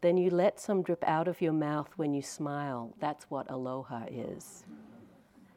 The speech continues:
Aloha is like when a puppy licks your face, only it's not so sticky.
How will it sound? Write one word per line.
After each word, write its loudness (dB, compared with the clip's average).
Aloha 8
is 2
like 2
when 4
a 0
puppy -2
licks -2
your -2
face, -4
only 0
it's -6
not -6
so -6
sticky. -10